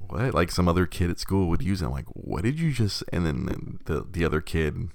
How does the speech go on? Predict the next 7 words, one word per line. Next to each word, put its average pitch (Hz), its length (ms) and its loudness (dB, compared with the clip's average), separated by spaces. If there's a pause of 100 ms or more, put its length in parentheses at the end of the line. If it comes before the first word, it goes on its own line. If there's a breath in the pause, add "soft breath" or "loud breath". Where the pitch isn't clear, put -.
(460)
whether 80 280 2
or 76 40 0
not, - 320 0
you 85 80 -4
know. 80 240 4
<laughs> - 40 10 (3000 loud breath)
Oh, 85 200 6